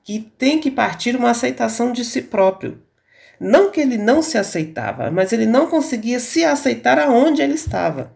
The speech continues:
Até porque, no Afeganistão, se revelar homossexual era pedir a morte, né? E Amin só conseguiu se libertar, só conseguiu se aceitar depois que ele construiu uma vida na Dinamarca.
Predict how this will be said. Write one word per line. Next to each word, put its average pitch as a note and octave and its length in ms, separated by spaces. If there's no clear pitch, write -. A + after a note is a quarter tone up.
Até B2+ 260
porque, G#3 560
no D3 100
Afeganistão, B2 960
se - 280
revelar D#3+ 580
homossexual E3 800
era A#3 140
pedir G3+ 360
a G#3+ 80
morte, C#3 600
né? C3+ 280
E B2 140
Amin C3+ 240
só G#3+ 180
conseguiu F3+ 420
se D#3 140
libertar, C3 640
só F3+ 160
conseguiu C#3+ 420
se E3 120
aceitar C3 480
depois D#3+ 500
que - 100
ele C#3+ 380
construiu G3+ 580
uma F#3 160
vida D#3 360
na D3 120
Dinamarca. C3+ 720